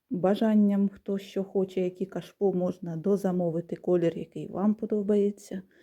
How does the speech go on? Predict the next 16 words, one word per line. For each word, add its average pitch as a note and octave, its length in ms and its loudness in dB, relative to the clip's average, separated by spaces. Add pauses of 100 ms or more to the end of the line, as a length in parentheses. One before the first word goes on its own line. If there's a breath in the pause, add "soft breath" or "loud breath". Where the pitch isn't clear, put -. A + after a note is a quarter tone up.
(560 soft breath)
На E3+ 120 -6
це D#3+ 140 -8
просто E3 320 -8
треба F3 280 -2
час, E3+ 300 -8
поки - 260 -12
до D#3+ 100 -4
мене F3+ 300 0
дійде A3 440 2 (380)
колір. G#3+ 380 2 (760 soft breath)
Ємності F#3 600 2
є G#3 180 4
в - 20 4
мене F3 460 -2 (1200)
відра F3 460 -2 (640)
п'яти, F3+ 560 -2